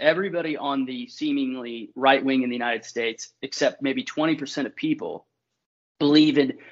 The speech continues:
uh, the economy of maximizing individual utility. I don't believe in that. I think that, uh, if something benefits a person, but you end up losing the country in the meantime, you should not allow that in your regime.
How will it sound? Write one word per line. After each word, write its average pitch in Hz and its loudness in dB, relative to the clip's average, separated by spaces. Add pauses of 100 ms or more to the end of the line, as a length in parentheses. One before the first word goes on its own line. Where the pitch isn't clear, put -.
(160)
uh, 127 -2 (120)
the 135 0
economy 147 -2
of 127 -8
maximizing 135 -8
individual 127 -10
utility. 107 -10
I 135 6
don't 147 2
believe 131 -2
in 95 -10
that. 90 -16 (320)
I 139 4
think 139 -6
that, 127 -6 (320)
uh, 101 -10
if 135 -14
something 170 -4
benefits 151 -6
a 135 -12
person, 143 -6
but 135 -6
you 135 -4
end 139 -2
up 123 -6
losing 135 -4
the 120 -10
country 135 -6
in 123 -12
the 113 -16
meantime, 139 0 (300)
you 143 2
should 143 0
not 139 4
allow 127 -8
that 110 -14
in 110 -20
your 110 -20
regime. 107 -16